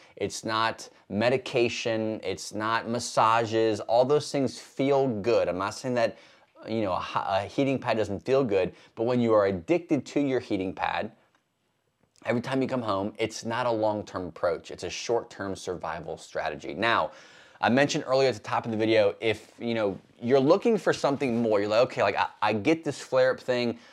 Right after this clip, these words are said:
I get the concept of what, of what I should do, but, like,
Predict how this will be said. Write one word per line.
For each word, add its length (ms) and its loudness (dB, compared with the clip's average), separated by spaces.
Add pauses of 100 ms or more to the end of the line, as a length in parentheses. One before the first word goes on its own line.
(120)
I 120 -2
get 200 0
the 60 -2
concept 540 0
of 60 2
what, 280 2
of 140 2
what 160 6
I 100 6
should 240 -2
do, 340 4 (360)
but, 60 4
like, 160 6